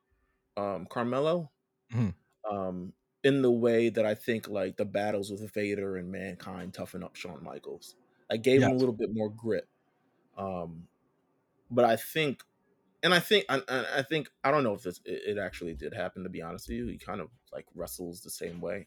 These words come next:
Speaker 1: I would have loved to see a little bit more reckless abandon from him.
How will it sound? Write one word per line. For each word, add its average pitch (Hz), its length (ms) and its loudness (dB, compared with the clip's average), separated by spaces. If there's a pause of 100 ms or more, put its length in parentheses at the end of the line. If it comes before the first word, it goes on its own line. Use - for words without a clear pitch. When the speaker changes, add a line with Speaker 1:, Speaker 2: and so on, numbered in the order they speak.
Speaker 1:
I 123 80 6
would 135 160 8
have 127 100 6
loved 113 240 2
to 117 80 -2
see 123 160 -2
a 107 60 2
little 104 180 -2
bit 104 120 -2
more 101 280 -2
reckless 98 440 -6
abandon 101 460 -4
from 98 240 -10
him. 170 240 -6